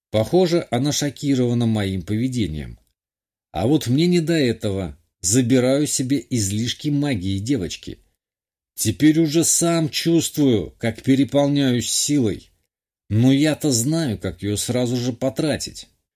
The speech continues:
Перед глазами расширяю магическую карту, которая захватывает сразу всю девятиэтажку, двор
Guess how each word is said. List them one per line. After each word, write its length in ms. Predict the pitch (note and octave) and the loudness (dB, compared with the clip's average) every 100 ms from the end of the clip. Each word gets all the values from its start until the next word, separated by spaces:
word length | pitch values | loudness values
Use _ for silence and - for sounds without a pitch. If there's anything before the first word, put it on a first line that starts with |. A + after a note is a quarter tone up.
| _ _ _ | _ _ _
Перед 280 | A#2+ C3 C3+ | 2 2 2
глазами 460 | C3+ C#3+ D3+ E3 D#3+ | 2 2 2 2 0
расширяю 580 | C#3+ - D3 D3 D3 | 0 -2 0 0 0
магическую 760 | C3+ C#3 C3 A2+ B2+ - C3+ C3 | 0 -2 -4 -6 -8 -4 -2 -2
карту, 600 | - D3+ B2+ - - - _ _ _ _ | -2 -2 -2 -4 -14 -16 _ _ _ _
которая 440 | G#2 G2+ C#3 C3 | -6 0 4 4
захватывает 680 | A2+ A#2 C3 C3+ C3+ B2+ B2 | 2 0 0 -2 0 0 0
сразу 420 | - B2+ C3 B2+ | 0 0 0 0
всю 220 | A#2+ - C3 | -4 -2 -2
девятиэтажку, 1120 | B2 B2 A#2+ C3 C3 - C#3+ A#2 - - - | 0 0 0 0 -2 -2 -2 -2 -4 -6 -2
двор 560 | G2 A2 C3 C3 B2+ | 0 2 4 2 0